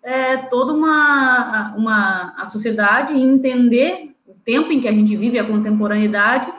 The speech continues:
pensar sobre escola, pensar sobre as diferenças, pensar sobre educação, pensar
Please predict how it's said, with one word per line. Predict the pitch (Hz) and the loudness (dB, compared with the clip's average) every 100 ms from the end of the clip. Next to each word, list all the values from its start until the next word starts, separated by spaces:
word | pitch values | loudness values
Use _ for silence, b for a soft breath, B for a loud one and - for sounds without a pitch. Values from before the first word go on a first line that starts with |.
| B B B _ | B B B _
pensar | 240 220 240 277 | -4 -2 2 0
sobre | 302 311 | 0 -4
escola, | 277 - 240 285 311 | -4 -4 -4 -2 -4
pensar | - 214 214 220 262 285 | -4 -6 -4 -2 -2 -2
sobre | 262 240 240 | -4 -2 -2
as | 220 | -2
diferenças, | 214 214 202 233 277 269 | -4 -4 -4 -4 -4 -6
pensar | - 202 202 - 220 247 254 247 | -8 -12 -12 -6 0 4 4 2
sobre | - 208 214 | 0 2 2
educação, | 202 190 185 214 240 302 320 B B B _ | 2 -2 -4 -2 0 0 -2 B B B _
pensar | 214 214 214 233 262 | -2 -2 2 2 2